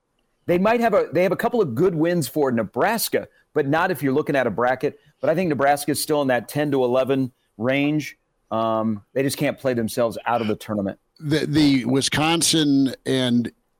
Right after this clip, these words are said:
Speaker 2: Purdue wins, the Sparty win, those, Nebraska got their work done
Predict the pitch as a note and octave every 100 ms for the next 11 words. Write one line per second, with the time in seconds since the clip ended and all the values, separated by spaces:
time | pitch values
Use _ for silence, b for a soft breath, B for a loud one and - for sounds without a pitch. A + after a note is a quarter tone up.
0 | _ - C3+ B2+ C#3 C3+ B2+ A2 A2 B2
1 | B2+ A#2 G#2+ G#2 F#2 - A2+ G#2 - -
2 | D3 C#3 B2 A2+ G#2 C3 B2+ A#2 G#2+ G#2+
3 | b b b b b A#2 C3+ D3 D3+ D3
4 | A#2+ - - - - C#3 C3+ D3+ D#3+ -
5 | C3+ D3+ - C#3+ A#2+ B2 C3 - G#2+ C3
6 | C3 B2+ A#2+